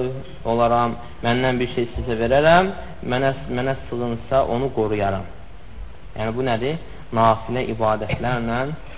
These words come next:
Yəni hər əməlində bu da ham-, hamısı şərhi keçib. Yəni hər bir əməlin də, namazın da, orucun da, zəkatın da nafiləsi, yəni əlavə,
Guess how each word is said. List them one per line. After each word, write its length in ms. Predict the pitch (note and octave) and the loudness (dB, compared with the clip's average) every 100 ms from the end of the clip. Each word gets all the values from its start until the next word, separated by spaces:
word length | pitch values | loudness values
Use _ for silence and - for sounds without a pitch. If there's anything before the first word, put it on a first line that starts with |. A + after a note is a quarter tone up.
| - - C#3+ | -12 -8 -2
Yəni 160 | E3+ | 6
hər 160 | G#3+ F#3+ | 8 8
əməlində 400 | E3 D#3 D#3+ E3 | 8 4 2 0
bu 80 | D#3+ | 2
da 140 | D#3 | 2
ham-, 160 | D#3 A2+ | 4 2
hamısı 240 | D3 D3 | 0 -2
şərhi 240 | - C#3 C#3+ | 0 0 0
keçib. 260 | C3 - G#2 - | -4 -6 -8 -6
Yəni 160 | A2 | -4
hər 160 | A#2 C#3 | -2 -2
bir 160 | B2 A#2 | -2 -2
əməlin 380 | A#2 A#2 C3 A#2 | 0 0 0 -2
də, 60 | |
namazın 400 | A2+ A2+ A2+ C3+ | 0 0 -2 -2
da, 80 | B2 | -2
orucun 400 | A2+ A#2 A#2 B2+ A#2 | -2 -2 -4 -4 -4
da, 100 | A2 | -2
zəkatın 400 | A2+ A2+ - B2+ | -4 -4 -4 0
da 120 | B2+ D#3 - - - | 2 2 -2 -10 -6
nafiləsi, 560 | A2+ A2+ A2 A#2 A2 A#2 | 2 2 2 -2 -2 -2
yəni 140 | A2+ A2 | -2 2
əlavə, 480 | A2 G#2+ G#2+ A#2 | 4 4 4 2